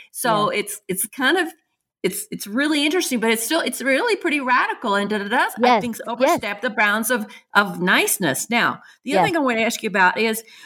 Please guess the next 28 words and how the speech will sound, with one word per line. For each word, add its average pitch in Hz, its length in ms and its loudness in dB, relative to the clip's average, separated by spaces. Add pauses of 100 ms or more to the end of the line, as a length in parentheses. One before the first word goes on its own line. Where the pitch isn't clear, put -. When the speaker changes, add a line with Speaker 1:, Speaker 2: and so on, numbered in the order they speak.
(100)
Speaker 1:
you, 339 580 0
um, 214 460 0 (100)
you 254 100 -2
build 494 300 0
your - 180 -4
argument 208 680 0 (260)
and 226 100 4
you 247 40 6
spent 339 320 -2
quite 453 180 4
a 494 120 0
bit 403 40 -2
of - 80 -2
time 302 460 0
throughout 185 380 2
the - 60 -8
book - 420 0
in 185 60 -2
different 208 280 0
places 277 500 -2 (320)
talking 370 320 0
about 262 220 2
the 240 60 0
history 247 420 0
of 208 180 0 (200)
conspiracy 214 680 0
theories. - 640 0 (100)
Speaker 2:
Yeah. 165 340 0